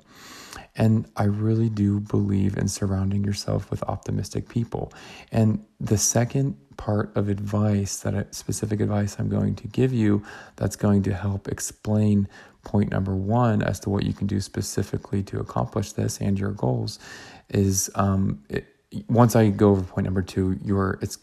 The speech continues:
it's going to give you, um, more insight how you can do this. So it'll make sense after the second point. So point number two is to avoid negative influences.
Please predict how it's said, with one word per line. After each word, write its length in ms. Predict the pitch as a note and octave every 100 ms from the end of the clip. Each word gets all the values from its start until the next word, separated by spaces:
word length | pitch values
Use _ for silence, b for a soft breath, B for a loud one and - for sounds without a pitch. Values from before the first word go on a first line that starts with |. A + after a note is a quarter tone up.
| -
it's 120 | -
going 200 | G#2 G2
to 60 |
give 180 | G2 G2
you, 240 | G2 F#2+ F#2+ B B -
um, 320 | - - -
more 200 | - G2+
insight 300 | F#2+ G2 -
how 80 | F#2
you 140 | - -
can 100 | -
do 80 |
this. 160 | - -
So 100 | -
it'll 120 | G2
make 180 | G2 -
sense 260 | - - -
after 240 | - -
the 100 | -
second 340 | - - -
point. 220 | - G1+ - B B B B
So 160 | - G2+ -
point 200 | G#2 F#2+
number 200 | G2 G2
two 400 | - C#3 C#3+ -
is 100 | G#2
to 140 | - G2+
avoid 340 | G2 G2+ G2
negative 500 | G2 G2+ G2 F#2+ G2
influences. 720 | - F#2+ - - - - G1+